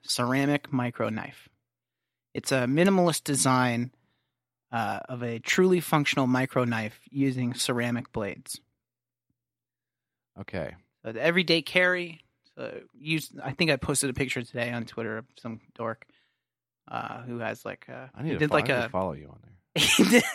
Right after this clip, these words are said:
Speaker 1: he did, like, he has a picture of himself,
Speaker 2: Uh-huh.
Speaker 1: and he went in Photoshop and, uh, wrote, uh, everything that he was wearing that day or
Speaker 2: Oh,
Speaker 1: everything
Speaker 2: boy.
Speaker 1: that he wears every day.
Speaker 2: Yeah.
Speaker 1: And pinpointed it on his body, like he's wearing, like, a,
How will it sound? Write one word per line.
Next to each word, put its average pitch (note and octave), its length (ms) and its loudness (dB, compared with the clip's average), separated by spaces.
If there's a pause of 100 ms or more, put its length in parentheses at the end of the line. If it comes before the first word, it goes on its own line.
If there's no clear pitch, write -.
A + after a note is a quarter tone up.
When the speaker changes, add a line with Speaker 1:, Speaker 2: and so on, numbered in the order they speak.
(120)
Speaker 1:
he G3+ 220 -4
did, F3 260 0
like, D#3 140 2
he D3+ 80 4
has C3+ 180 2
a B2+ 80 -2
picture - 320 0
of D#3 80 2
himself, C#3 580 -2
Speaker 2:
Uh-huh. F2+ 240 -6 (260)
Speaker 1:
and C3 200 -2
he B2 420 -4 (100)
went C3+ 160 -4
in A#2+ 60 -6
Photoshop C3 640 -2
and, A2 300 -8 (300)
uh, E2 140 -14 (100)
wrote, C3+ 320 0 (300)
uh, A2+ 200 -12
everything C3 380 -4
that A2 80 -12
he A2+ 140 -6
was A2+ 200 -8
wearing B2+ 380 -4
that B2+ 140 -6
day C#3 260 -4
or A2+ 60 -2
Speaker 2:
Oh, A2+ 60 -2
Speaker 1:
everything - 220 -2
Speaker 2:
boy. - 60 -2
Speaker 1:
that D2+ 80 -6
he A2+ 80 -8
wears A#2 280 -6
every A2+ 180 -8
day. C#3 260 -4 (200)
Speaker 2:
Yeah. D2 160 -14 (420)
Speaker 1:
And A2 120 -6
pinpointed C#3+ 520 -2
it D#3 100 -2
on C#3 120 -2
his B2+ 100 -10
body, C#3 280 0
like B2+ 140 -2
he's B2 160 -6
wearing, B2 260 -2
like, A#2+ 200 -8
a, A#2 180 -10